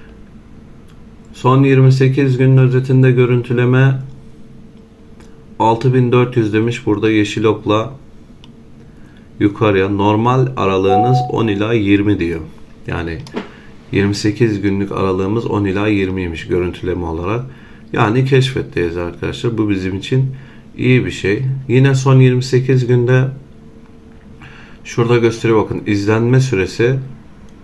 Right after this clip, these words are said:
saat olarak doksan beş nokta altı saat. İşte şu kısmını arkadaşlar,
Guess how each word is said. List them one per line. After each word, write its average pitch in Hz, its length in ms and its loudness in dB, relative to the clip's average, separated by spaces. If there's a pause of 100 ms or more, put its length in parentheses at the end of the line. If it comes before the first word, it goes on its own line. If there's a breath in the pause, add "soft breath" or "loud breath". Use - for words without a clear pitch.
(320)
saat 101 540 -2
olarak 90 380 -2 (760 loud breath)
doksan 127 460 2
beş 135 240 2
nokta 104 520 -4
altı 117 300 -2
saat. 82 300 -6 (440 loud breath)
İşte - 220 -4
şu - 320 -6
kısmını 131 460 2
arkadaşlar, 120 760 -2